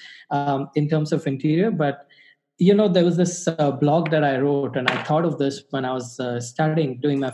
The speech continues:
further studies in business design. And it came to my mind that as, as humans, as individuals today, we actually,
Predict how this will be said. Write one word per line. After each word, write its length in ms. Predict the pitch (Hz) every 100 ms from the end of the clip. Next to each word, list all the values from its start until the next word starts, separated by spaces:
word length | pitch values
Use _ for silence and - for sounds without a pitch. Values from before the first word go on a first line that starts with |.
| -
further 200 | 151 151
studies 540 | - - 135 127 123
in 140 | 123
business 340 | 120 156 180 -
design. 500 | 127 123 123 117 117 _ _ _ _ _
And 100 | 170 202
it 200 | 208 208
came 160 | 269
to 100 | 247
my 180 | 185 147
mind 360 | 143 170 190 147
that 220 | 147 143
as, 320 | 156 147 - _
as 300 | 160 156 -
humans, 460 | 185 233 220 151 151
as 180 | 135 165
individuals 720 | 185 214 156 123 139 139 139
today, 320 | 170 156 185
we 240 | - 147 156
actually, 680 | 156 160 180 175 170 160